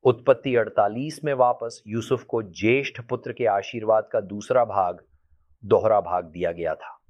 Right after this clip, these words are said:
और यह यूसुफ के दो बेटों को याकूब के सभी बेटों के बराबर बनाने के रूप में था। इसलिए यूसुफ को अपने दो बेटों के माध्यम से इसराइल के सभी हिस्से का बारहवाँ हिस्सा मिला। यहूदा सिंह है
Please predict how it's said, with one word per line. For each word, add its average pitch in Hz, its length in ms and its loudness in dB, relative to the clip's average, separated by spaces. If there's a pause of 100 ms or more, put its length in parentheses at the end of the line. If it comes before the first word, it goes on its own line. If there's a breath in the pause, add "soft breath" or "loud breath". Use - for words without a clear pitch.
(540)
और 107 160 4
यह 98 180 -4
यूसुफ 110 400 -6
के 104 140 -8
दो 117 320 2
बेटों 117 420 -6
को 117 160 -6
याकूब 107 540 0
के 110 100 -6
सभी 113 400 -2
बेटों 113 320 -4
के 110 120 -4
बराबर 98 440 0
बनाने 95 420 -4
के 90 120 -12
रूप 87 260 -10
में 80 100 -10
था। - 280 -18 (800)
इसलिए 104 540 -6 (720)
यूसुफ 117 400 -2
को 120 140 2
अपने 107 280 0
दो 113 240 0
बेटों 117 340 -4
के 110 120 -8
माध्यम 95 460 -4
से 101 320 -10 (240)
इसराइल 107 440 0
के 110 160 -10
सभी 147 500 0
हिस्से 123 340 -8
का 110 160 2
बारहवाँ 98 720 -2
हिस्सा 82 300 -10
मिला। - 320 -20 (840)
यहूदा 127 460 10
सिंह 120 320 -6
है 143 420 -4